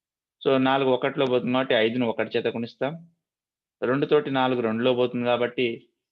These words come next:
మైనస్ ఒకటిని రెండు చేత గుణిస్తాం. ఆ విధంగా చేసిన తర్వాత మనకు ఐదు ఒకట్ల ఐదు, మైనస్ ఒక రెండుల రెండు బై నాలుగు ప్లస్ మూడు బై రెండు, ఐదు మైనస్ రెండు అంటే మూడు కాబట్టి మూడు బై నాలుగు ప్లస్ మూడు బై రెండు. అయితే ఇక్కడ మనం ఇక్కడ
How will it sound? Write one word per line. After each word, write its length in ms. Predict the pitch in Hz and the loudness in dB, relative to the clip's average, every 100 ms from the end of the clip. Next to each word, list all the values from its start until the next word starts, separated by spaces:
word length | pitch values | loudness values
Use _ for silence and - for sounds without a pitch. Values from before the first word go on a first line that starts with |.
| _ - | _ -8
మైనస్ 320 | 107 123 131 | -2 0 -2
ఒకటిని 260 | 139 131 131 | -4 -4 -2
రెండు 220 | 104 104 | 0 -2
చేత 220 | 104 110 | 0 0
గుణిస్తాం. 460 | 107 107 107 117 139 - _ _ | 0 -4 -6 -6 -6 -8 _ _
ఆ 60 | 117 | 0
విధంగా 600 | 123 131 143 139 101 123 - _ _ _ _ _ _ _ _ _ _ _ _ _ | 2 2 4 2 2 0 -10 _ _ _ _ _ _ _ _ _ _ _ _ _
చేసిన 200 | 117 117 | -2 -2
తర్వాత 280 | 123 123 123 | 0 2 2
మనకు 600 | 131 131 131 107 90 85 _ 110 | 0 0 2 2 2 -2 _ 0
ఐదు 180 | 113 | 2
ఒకట్ల 300 | 117 120 101 | 2 0 0
ఐదు, 420 | 104 107 123 196 - - | 2 2 0 -2 -6 -4
మైనస్ 260 | 113 110 110 | -2 -2 -4
ఒక 160 | 107 | -2
రెండుల 240 | 110 110 104 | -2 0 0
రెండు 360 | 98 104 151 - _ _ _ _ - | 0 0 -4 -6 _ _ _ _ 0
బై 180 | 104 | 0
నాలుగు 380 | 107 101 104 113 | 2 2 0 -2
ప్లస్ 320 | - 113 110 | -2 -2 0
మూడు 220 | 95 101 104 | -2 0 2
బై 120 | 104 | 2
రెండు, 360 | 104 110 147 - - - - | 2 -4 -8 -14 -20 -8 0
ఐదు 240 | 117 143 | 2 2
మైనస్ 360 | 143 139 135 135 | 2 0 0 2
రెండు 180 | 127 | 2
అంటే 300 | 127 139 120 | 2 2 2
మూడు 320 | 104 110 113 113 | 4 2 2 2
కాబట్టి 440 | 107 107 110 117 | 2 2 2 2
మూడు 280 | 101 104 113 | 2 0 2
బై 180 | 117 113 | 2 2
నాలుగు 480 | 113 113 185 226 - _ _ | 2 0 -4 -8 -16 _ _
ప్లస్ 200 | 107 - | -2 0
మూడు 200 | 104 107 | 0 2
బై 140 | 104 101 | 4 4
రెండు. 340 | 98 104 101 - - - - | 2 0 -6 -10 -20 -20 -2
అయితే 220 | 120 123 | 0 2
ఇక్కడ 160 | 123 120 | 0 0
మనం 180 | 120 120 | 0 -2
ఇక్కడ 420 | 117 123 110 101 | -2 0 2 0